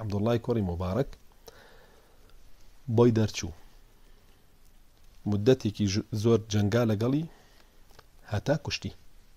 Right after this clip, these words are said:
مدەتێکی زۆر جەنگا لەگەڵ کابرا، کە تا کوشتی، کابرای کوشت. سوار چاکەی ڕۆمی کوشت. ئەفەرمێ، کە ویستی بێتەوە ڕیزەکە، خەڵک بەرەو پیری ڕۆی لێی کۆ بێتەوە، ئەویش بە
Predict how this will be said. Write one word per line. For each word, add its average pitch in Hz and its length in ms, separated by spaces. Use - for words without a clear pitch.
مدەتێکی 101 520
زۆر 101 200
جەنگا 98 380
لەگەڵ 107 260
کابرا، 98 300
کە 131 120
تا - 120
کوشتی، - 280
کابرای 104 340
کوشت. - 200
سوار 113 220
چاکەی 107 400
ڕۆمی 104 260
کوشت. - 180
ئەفەرمێ، 143 340
کە 165 180
ویستی 180 320
بێتەوە 131 400
ڕیزەکە، 120 360
خەڵک 175 280
بەرەو 143 240
پیری 170 260
ڕۆی 175 180
لێی 185 180
کۆ 135 80
بێتەوە، 110 380
ئەویش 147 400
بە 104 80